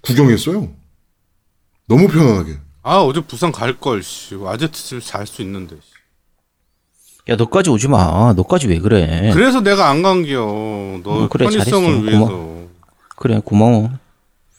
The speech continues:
Speaker 1: 하여튼 전체적으로 굉장히 최악의 행사였다. 저희가 매년 이 말씀 드리는 것 같아요. 지스타 할
Speaker 3: 음.
Speaker 1: 때마다.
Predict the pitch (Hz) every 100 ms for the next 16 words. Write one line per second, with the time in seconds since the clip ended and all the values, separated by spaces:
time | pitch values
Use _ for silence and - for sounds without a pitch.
0 | _ - 170 214 202 - 123 131 220 220
1 | 208 - 123 143 202 262 - - 233 170
2 | 104 85 143 _ _ _ _ _ _ _
3 | _ - 180 175 113 - 76 71 139 165
4 | 117 143 247 311 214 180 214 156 127 196
5 | 160 143 143 123 - 147 196 120 87 113